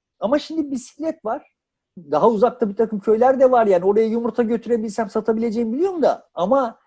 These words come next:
oraya yumurta götürürken o kadar yorulacağım ki oradan elde edeceğim karı karşılamayacak yani. Manası yok. Dolayısıyla ne yapıyordum? Vaktim boş ise de yumurta üretmiyordum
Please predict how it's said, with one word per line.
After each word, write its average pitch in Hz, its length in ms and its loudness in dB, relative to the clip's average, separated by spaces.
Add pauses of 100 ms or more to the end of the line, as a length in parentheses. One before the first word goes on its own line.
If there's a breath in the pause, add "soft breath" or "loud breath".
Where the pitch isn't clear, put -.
(340)
oraya 214 240 2
yumurta 233 340 0
götürürken 226 760 -2
o 190 120 2
kadar 240 260 2
yorulacağım 240 680 0
ki 269 120 -10
oradan 226 340 -2
elde 226 220 -4
edeceğim 208 440 -4
karı 233 340 -4
karşılamayacak 170 840 -2
yani. 110 160 -12
Manası 196 520 -2
yok. 175 180 -2 (500)
Dolayısıyla 302 580 2
ne 349 120 -10
yapıyordum? 320 520 -6 (200)
Vaktim 233 520 -6
boş 269 220 -6
ise 127 260 -10
de 269 240 -10
yumurta 254 420 -10
üretmiyordum 214 540 -8